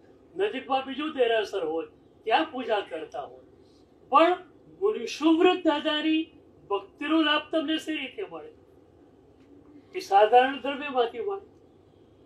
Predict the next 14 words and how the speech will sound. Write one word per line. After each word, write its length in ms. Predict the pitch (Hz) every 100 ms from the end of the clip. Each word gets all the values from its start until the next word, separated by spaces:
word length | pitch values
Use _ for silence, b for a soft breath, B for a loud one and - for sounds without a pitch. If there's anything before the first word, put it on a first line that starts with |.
| _ _ _ _ _ _ _ - - _ _ _ _ _ _ _ -
જે 160 | 403
પણ 280 | 226 302 339
કેસર 340 | 302 - 311
વગેરે 420 | 285 285 254 277 262
વપરાય, 540 | 226 220 226 190 175 - - _ _ -
જે 140 | 220
પણ 260 | - 320 320
ઘાટો 420 | 233 247 285 277 -
પડે, 200 | 262 247 - - - -
એ 40 | 220
બધું 360 | 240 240 - 320
સાધારણ 560 | - 233 233 247 269 262
દ્રવ્યમાંથી 540 | 214 233 214 214 226
લેવાનું. 420 | 226 220 185 180